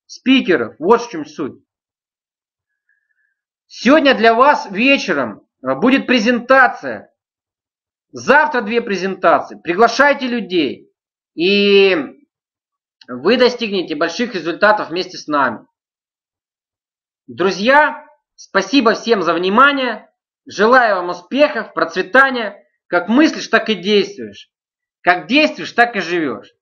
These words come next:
Пять часов тренинга у нас сегодня прошло. Тренинг был, на мой взгляд, для вас важный. Теперь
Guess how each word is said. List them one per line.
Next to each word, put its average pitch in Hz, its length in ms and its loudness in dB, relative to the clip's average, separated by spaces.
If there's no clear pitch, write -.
Пять 302 280 2
часов 233 500 -2
тренинга 208 440 0
у 170 80 0
нас 170 200 -4
сегодня 180 440 0
прошло. 269 720 0
Тренинг 226 420 2
был, 156 420 -2
на 170 100 2
мой 208 220 4
взгляд, 156 440 0
для 196 220 2
вас 196 300 2
важный. 226 540 0
Теперь 285 600 2